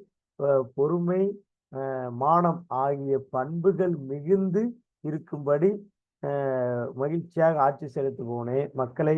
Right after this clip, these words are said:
மகிழ்ச்சியாக பா-, வைத்து கொ-, வைக்குமாறு மகிழ்ச்சியாக இருக்கும்படி ஆட்சி செய்பவனே சிறந்த அரசன் என்று பாராட்டுகிறார்கள். சரிங்களா? இதுல ரெண்டு பாயிண்ட் இருக்கு. ஒண்ணு, அரசன் மண் நெறிப்படி நடக்கணும், மற்றவர்களை வழி நடத்தணும், அவனை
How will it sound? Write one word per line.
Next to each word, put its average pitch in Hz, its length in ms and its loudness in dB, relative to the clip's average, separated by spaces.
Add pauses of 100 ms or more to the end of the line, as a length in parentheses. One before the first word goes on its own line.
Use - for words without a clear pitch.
(180)
மகிழ்ச்சியாக 147 560 2 (100)
பா-, 135 240 4 (320)
வைத்து 156 380 2
கொ-, 139 220 2
வைக்குமாறு 156 1040 0 (140)
மகிழ்ச்சியாக 151 520 -2
இருக்கும்படி 165 440 -2 (180)
ஆட்சி 139 180 -2 (120)
செய்பவனே 135 400 -6 (460)
சிறந்த 139 360 4
அரசன் 127 420 -2
என்று 127 200 -2 (480)
பாராட்டுகிறார்கள். 113 880 -4 (640)
சரிங்களா? 110 380 -4 (340)
இதுல 143 160 6 (100)
ரெண்டு 156 240 4
பாயிண்ட் 160 220 4
இருக்கு. 131 260 0
ஒண்ணு, 160 160 0 (120)
அரசன் 151 400 0 (280)
மண் 135 160 -2
நெறிப்படி 135 380 -2
நடக்கணும், 165 460 -2
மற்றவர்களை 135 440 2
வழி 127 200 0
நடத்தணும், 147 420 -4 (440)
அவனை 147 240 4